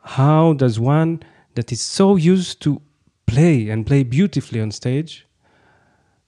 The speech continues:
and there's this moment that you realize, "Okay,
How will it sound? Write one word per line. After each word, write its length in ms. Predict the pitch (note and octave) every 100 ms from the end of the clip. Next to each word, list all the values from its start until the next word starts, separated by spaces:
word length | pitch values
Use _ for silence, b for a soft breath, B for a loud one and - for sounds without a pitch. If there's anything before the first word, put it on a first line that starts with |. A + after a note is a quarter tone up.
| _
and 360 | A#2+ A#2 A#2 - _ -
there's 240 | A#2+ A#2+
this 240 | A#2 - C3
moment 320 | D3 F3 D#3+
that 180 | B2 -
you 120 | A#2
realize, 520 | C#3 D3 C#3+ C#3+ C3
"Okay, 460 | A2 - B2 D3+